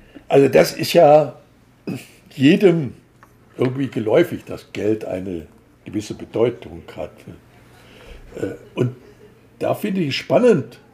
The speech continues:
zu sehen, dass auf der anderen Seite der Umgang mit Geld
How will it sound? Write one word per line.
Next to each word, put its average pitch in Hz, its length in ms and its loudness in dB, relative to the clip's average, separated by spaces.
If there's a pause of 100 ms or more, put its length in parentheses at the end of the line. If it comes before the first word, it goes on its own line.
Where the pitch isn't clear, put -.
(280)
zu 170 180 -2
sehen, 160 540 -4 (840)
dass - 400 -6 (640)
auf 160 200 -6
der - 120 0
anderen 202 300 0
Seite 156 340 2
der - 180 -6
Umgang 185 460 -2
mit 113 240 -4
Geld 247 480 0